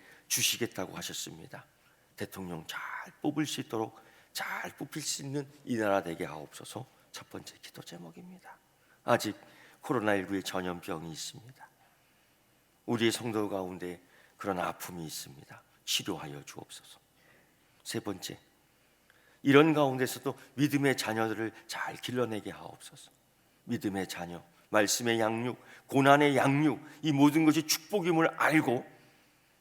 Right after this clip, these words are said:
축복의 기도하게 하옵소서. 하나님, 이 나라에 불난리가 났습니다.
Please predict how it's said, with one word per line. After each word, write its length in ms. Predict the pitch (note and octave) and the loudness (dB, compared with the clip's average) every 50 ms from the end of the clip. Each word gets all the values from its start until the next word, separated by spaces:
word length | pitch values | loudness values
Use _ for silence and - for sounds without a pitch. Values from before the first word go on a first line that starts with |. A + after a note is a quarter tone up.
| - - | -8 -4
축복의 500 | - - - - - F3 D3+ B2 C#3 B2 | -4 -4 -4 -2 0 0 0 2 0 -2
기도하게 480 | - A2 - - G#2 - - - - F2+ | -4 -6 -8 -8 -8 -10 -10 -14 -14 -14
하옵소서. 560 | D#2+ D#2+ D#2 C#2+ - - - - - - - _ _ _ _ _ _ _ _ _ _ _ _ _ _ _ _ _ _ _ _ _ _ _ _ _ | -12 -14 -14 -16 -16 -18 -18 -18 -18 -20 -20 _ _ _ _ _ _ _ _ _ _ _ _ _ _ _ _ _ _ _ _ _ _ _ _ _
하나님, 300 | - - G#2+ G2+ G2 G2 | -10 -6 -4 -2 -2 -2
이 80 | G2 G2 | -2 -2
나라에 300 | G2 F#2 F2+ F2+ F2 E2+ - - | -2 -2 -2 -2 -4 -4 -6 -8
불난리가 580 | - - G#2+ G2+ F#2 E2+ E2 D#2+ D2+ D2 D2+ C#2+ | -8 -6 -4 -4 -4 -4 -6 -10 -12 -16 -16 -16
났습니다. 680 | - E2 E2 - - - C3+ B2+ - - - - | -16 -14 -12 -12 -12 -12 -14 -18 -20 -20 -20 -20